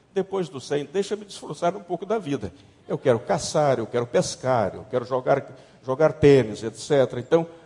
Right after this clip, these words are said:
ah, mas até os cem, conte comigo, conte comigo." E ele parece que aceitou o trato, né?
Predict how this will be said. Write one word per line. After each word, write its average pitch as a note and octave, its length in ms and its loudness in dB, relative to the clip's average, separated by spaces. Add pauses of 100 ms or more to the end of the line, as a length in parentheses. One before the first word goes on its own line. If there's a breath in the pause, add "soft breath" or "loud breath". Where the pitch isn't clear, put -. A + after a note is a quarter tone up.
(140 loud breath)
ah, C#3 120 -2
mas D#3 200 0
até D#3 240 4
os D3 180 0
cem, C#3+ 300 4 (220)
conte D#3 280 0
comigo, D3 480 0 (280)
conte C#3 280 -6
comigo." A#2+ 340 -4 (420 soft breath)
E C3+ 140 -4
ele F#3 180 0
parece E3+ 440 -4
que - 100 -20
aceitou E3 480 -4
o D#3 60 -4
trato, - 420 -6 (320)
né? A2+ 100 -6